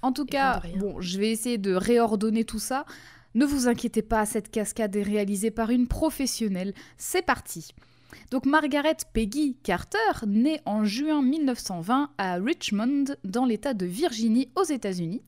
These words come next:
Speaker 1: dans une famille très aisée. Là, je parle des comics. Je me focalise sur les comics.
Speaker 2: Oui.
Speaker 1: Alors, il est difficile de détailler ces adelphes sans être brouillon, parce que ça a été retcon. <laughs>
Speaker 2: Ah ouais, bah du coup,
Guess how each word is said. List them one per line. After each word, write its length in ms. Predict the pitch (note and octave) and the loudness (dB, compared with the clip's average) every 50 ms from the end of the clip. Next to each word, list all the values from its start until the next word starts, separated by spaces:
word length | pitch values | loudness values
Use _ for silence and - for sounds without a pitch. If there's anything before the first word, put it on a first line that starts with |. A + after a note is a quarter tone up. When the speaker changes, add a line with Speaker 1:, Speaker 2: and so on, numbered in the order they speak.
| - - - - - - | -18 -20 -20 -20 -18 -8
Speaker 1:
dans 140 | A#3 A#3+ C4+ | -4 -2 0
une 180 | C4 D4 C#4 | 2 2 0
famille 280 | B3+ - B3 C4 F#4+ G4 | 0 0 -2 -2 -4 -6
très 280 | - - - E4 C4 C4 | -6 -4 -4 -2 -2 -2
aisée. 220 | A#3+ G3 F#3+ - | -2 -2 -2 -2
Là, 200 | - A3 C#4+ F4 | 0 2 2 2
je 100 | F4 C#4+ D4 | 2 0 -2
parle 260 | - C#4 C#4 C#4+ B3 | -2 -2 -2 -2 -2
des 100 | A#3+ B3+ | -4 -2
comics. 340 | - - D4+ A#3 F#3 - - - - - - | -2 -2 -2 -2 -2 -4 -4 -6 -8 -10 -10
Je 140 | - G3 G3+ | -4 -2 0
me 120 | G#3+ G#3+ | 0 0
focalise 420 | G#3 G#3 - A#3+ - B3 B3+ C#4+ C#4 | -2 -4 -6 -6 -6 -6 -6 -6 -6
sur 120 | - A#3+ | -6 -6
les 100 | A3+ A3 | -6 -4
comics. 260 | G#3+ G#3+ F#3+ E3+ - B3 | -4 -6 -8 -8 -6 -6
Speaker 2:
Oui. 160 | A3 G#3 - - - - - - - - - - - - - - - - - - - - - - - | -6 -6 -6 -10 -16 -20 -20 -20 -20 -20 -20 -20 -20 -20 -20 -20 -20 -20 -20 -20 -20 -20 -16 -2 2
Speaker 1:
Alors, 160 | A#3 C4 C4+ | 2 4 4
il 160 | C4 B3+ C4+ | 4 2 0
est 60 | D#4 B3 | 0 0
difficile 640 | A#3+ E4 G#4 - G4+ F#4 - - F#4+ F#4+ F#4+ E4+ | -2 -4 -4 -2 -2 -2 2 4 6 6 6 4
de 120 | C4+ C4 | 0 0
détailler 520 | A#3 G#3 B3+ B3+ - C4+ B3+ B3+ B3 C4 C4+ | 0 0 0 0 0 0 0 2 2 0 0
ces 380 | B3+ - - A#3+ A3+ G3+ G3+ | -2 -2 -2 0 0 2 2
adelphes 380 | A#3+ A#3+ G#3 B3 B3 C4 B3 - | 2 2 4 2 2 2 0 -2
sans 240 | - - C#4+ D4+ D4+ | -4 -4 -2 0 0
être 100 | D4+ B3+ | 0 0
brouillon, 360 | A#3+ B3+ B3 B3 A#3 A#3+ E4 F4+ - - - - - | 0 0 2 2 2 2 0 0 -4 -12 -16 -4 0
parce 180 | A3+ A3+ - | 0 0 2
que 120 | - B3+ A3+ | 0 0 0
ça 140 | - A#3+ | 2 2
a 20 | G#3 | 2
été 200 | G#3+ G#3+ - G3+ | 2 2 2 0
retcon. 280 | F#3 F#3+ G3 - - D4+ G4+ G4+ E4 | 0 0 -2 0 0 -2 0 0 2
<laughs> 760 | - D4 B3+ C4+ - - D#4 D4+ - D4 - - C#4 - - A3 | 4 6 6 6 8 8 8 8 8 6 6 6 2 2 4 4
Speaker 2:
Ah 180 | A3+ A#3 A#3+ | 6 6 8
ouais, 80 | B3+ B3 | 6 6
bah 200 | G3+ G3 G3 G3 | 4 4 2 0
du 120 | F#3 G3 | -2 -6
coup, 160 | G3 - - | -10 -10 -10